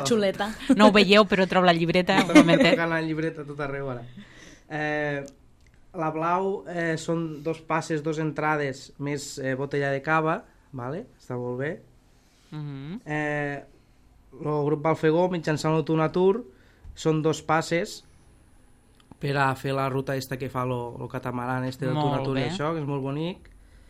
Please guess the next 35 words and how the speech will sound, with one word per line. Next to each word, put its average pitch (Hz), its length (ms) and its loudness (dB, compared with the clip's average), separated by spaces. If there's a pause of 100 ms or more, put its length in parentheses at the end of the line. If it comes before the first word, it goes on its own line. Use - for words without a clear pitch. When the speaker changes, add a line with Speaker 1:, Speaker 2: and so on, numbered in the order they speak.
(360)
Speaker 3:
Després, 151 380 -2
lo 156 140 -4
Sem 160 240 0
La 151 140 0
Cala, 156 440 0 (340)
són 151 280 -2
deu 151 280 0
passes 160 480 -2
per 151 160 -4
anar 135 400 0
allà 135 160 -2
dalt 135 160 -2
al 131 80 -6
complex, 156 800 -4
Speaker 2:
Bueno, 147 220 -8
Speaker 3:
vale? 139 200 0
Speaker 2:
està 170 160 -8
molt 139 240 -10
bé. 147 320 -6
Speaker 3:
Són 120 200 -8
deu, 131 280 -6
està 123 240 -12
mo-, 120 160 -12
està - 160 -14
molt 117 220 -12
bé. 147 160 -10 (720)
L'Ajuntament, 147 580 -2
un 147 80 -2
soparet 143 420 -4
per 143 120 -4
a 143 40 -2
dos 139 140 -6
persones, 185 720 -6 (520)
que 131 120 -10
també 127 500 -6